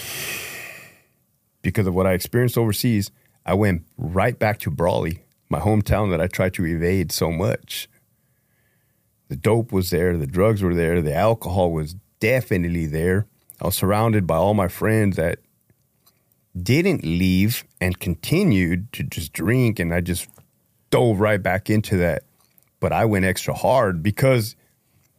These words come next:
when I was in Iraq, I had to trick my mind. And again, it's all about,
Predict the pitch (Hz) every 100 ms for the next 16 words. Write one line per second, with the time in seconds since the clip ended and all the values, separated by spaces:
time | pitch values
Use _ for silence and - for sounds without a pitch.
0 | _ _ _ _ _ _ _ _ _ _
1 | _ _ - 95 131 165 160 147 110 117
2 | 143 131 - _ _ _ _ _ 113 131
3 | 131 - - 139 139 98 85 101 123 95
4 | 82 - 76 85 110 127 95 117 71 85
5 | 85